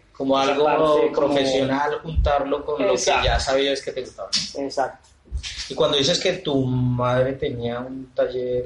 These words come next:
Speaker 1: y señoras que iban allí, ¿es porque ella daba clases de esto o qué?
Speaker 2: Mi madre, sí.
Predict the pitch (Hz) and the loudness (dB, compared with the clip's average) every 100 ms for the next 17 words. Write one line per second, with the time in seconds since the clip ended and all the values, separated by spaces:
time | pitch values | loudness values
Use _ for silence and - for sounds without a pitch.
0 | 120 113 110 113 113 110 110 - 113 113 | -6 -14 -14 -14 -10 -8 -8 -8 -8 -6
1 | 117 113 - _ - - 127 139 131 135 | -8 -10 -14 _ -12 -8 -2 0 2 2
2 | 135 135 147 139 143 131 127 123 139 120 | 2 2 0 -2 -2 -4 -4 -6 -10 -10
3 | - - _ _ - - 139 135 117 117 | -12 -20 _ _ -20 -10 -4 -2 -2 -4
4 | 117 - 131 | -6 -8 -12